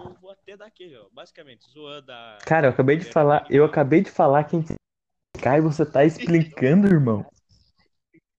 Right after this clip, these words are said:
Speaker 1: <laughs> Mas, cara, realmente, <coughs> se você não sabe isso sobre One Piece, velho, tipo, cara, se você tá vendo um podcast sobre One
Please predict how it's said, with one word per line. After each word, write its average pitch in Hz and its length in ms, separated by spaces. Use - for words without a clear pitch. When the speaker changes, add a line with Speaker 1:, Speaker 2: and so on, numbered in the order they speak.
Speaker 1:
<laughs> - 160
Mas, 170 160
cara, 170 240
realmente, 170 540
<coughs> - 680
se - 80
você 147 160
não 175 120
sabe 180 340
isso - 180
sobre 151 240
One 135 220
Piece, 170 340
velho, 113 220
tipo, - 240
cara, 143 280
se - 140
você - 120
tá 156 140
vendo 143 240
um - 20
podcast 139 460
sobre 139 180
One 147 220